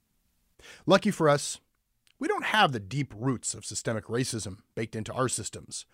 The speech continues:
our institutions, our history. That's an American thing, and good luck to them with that. Sucks to be them, I guess. Look, it,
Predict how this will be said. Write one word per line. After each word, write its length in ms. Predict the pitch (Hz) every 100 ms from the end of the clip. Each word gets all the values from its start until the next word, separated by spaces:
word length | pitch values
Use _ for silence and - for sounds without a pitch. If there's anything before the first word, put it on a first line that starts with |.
| _ _ -
our 120 | 123
institutions, 840 | 123 - - 131 - 90 - - _ _ _ -
our 100 | -
history. 640 | - - - 92 65 - _ _ _ _ _ _ _ -
That's 200 | 254 254
an 80 |
American 520 | 247 262 262 160 107 87
thing, 280 | 98 - - _ _ 147
and 280 | 143 131 - _ _ - -
good 200 | 151 208
luck 180 | 175
to 100 | -
them 140 | 101 95
with 120 | 90
that. 280 | 92 - - _ _ _ _ _ _ _ _
Sucks 300 | - 160 -
to 100 | -
be 100 | 170
them, 320 | 175 151 120 - _ _ _ -
I 80 | -
guess. 340 | 107 104 - - _ _ _ _ _ _ _ _ _ _ _ _ -
Look, 180 | 139 147 -
it, 160 | 165